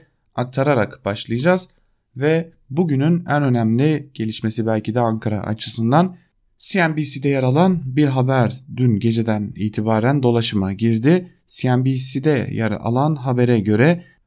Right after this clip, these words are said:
Amerikalı yetkililerin aktardığına göre A B D Rusya'dan S dört yüz alımının iptal edilmesi için Türkiye'ye Haziran ayının ilk haftasının sonuna kadar mühlet vermiş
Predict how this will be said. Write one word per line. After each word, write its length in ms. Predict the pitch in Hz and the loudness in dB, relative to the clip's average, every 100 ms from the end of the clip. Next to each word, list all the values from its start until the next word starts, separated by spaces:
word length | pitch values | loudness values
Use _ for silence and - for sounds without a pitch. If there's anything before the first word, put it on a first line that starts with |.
| _ | _
Amerikalı 680 | 127 135 156 175 156 117 90 | -6 -2 -2 -2 0 0 0
yetkililerin 840 | 113 117 117 123 123 135 202 208 - | -2 -2 -2 -2 0 2 2 0 -2
aktardığına 1000 | 123 127 139 135 131 139 135 95 87 _ _ - | -6 -2 -2 0 0 2 2 0 -6 _ _ -12
göre 500 | 107 117 127 185 180 _ _ | 2 4 6 4 0 _ _
A 200 | 123 120 | 0 4
B 160 | 123 120 | 4 6
D 240 | 156 170 127 | 4 4 0
Rusya'dan 640 | 147 143 131 151 165 127 | -2 2 4 4 4 0
S 120 | 131 | 4
dört 220 | 147 139 | 2 4
yüz 160 | 160 147 - | 0 0 0
alımının 520 | 127 135 147 185 - | 4 6 6 4 4
iptal 460 | 117 117 151 139 - | -2 0 2 4 2
edilmesi 520 | 110 110 107 107 120 | 0 2 0 0 -2
için 220 | 117 180 | 0 -2
Türkiye'ye 440 | 175 147 - 131 | 0 -6 2 2
Haziran 400 | 156 131 131 143 | 4 2 2 2
ayının 340 | 135 123 170 170 | 2 4 4 2
ilk 220 | 135 131 | -2 0
haftasının 440 | 123 131 123 135 | -2 -2 -2 -2
sonuna 680 | 160 - 135 135 147 120 85 | -2 -2 -2 2 2 2 -2
kadar 420 | - 110 135 175 - _ _ _ | -6 2 4 4 -2 _ _ _
mühlet 440 | 131 127 131 131 | 2 4 2 0
vermiş 460 | 113 110 117 175 | -2 0 2 0